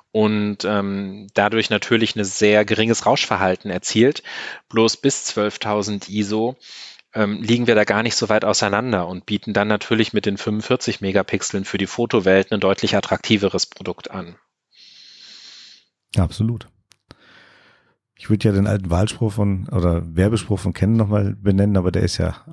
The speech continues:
Speaker 2: <laughs> nicht mehr up to date, aber der würde genau das tatsächlich unterstützen. Ich weiß ja nicht. Also klar, ich bin seit Jahren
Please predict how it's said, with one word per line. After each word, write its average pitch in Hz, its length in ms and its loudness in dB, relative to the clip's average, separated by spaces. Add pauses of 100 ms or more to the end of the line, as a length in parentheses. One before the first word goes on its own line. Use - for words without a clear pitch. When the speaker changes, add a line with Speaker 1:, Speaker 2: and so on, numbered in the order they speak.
(160)
Speaker 2:
<laughs> 719 500 -4
nicht - 200 -6
mehr - 100 -2
up - 180 -16
to - 100 2
date, 104 300 0
aber 101 140 2
der 95 100 2
würde 98 180 2
genau 95 360 2
das 95 260 -4 (640)
tatsächlich 98 440 2
unterstützen. 90 680 -2 (1800)
Ich - 100 -20
weiß 101 180 0
ja 85 60 -2
nicht. 85 240 -6
Also 95 220 0
klar, 104 220 2
ich 92 120 -4
bin 101 120 2
seit 95 160 4
Jahren 98 320 2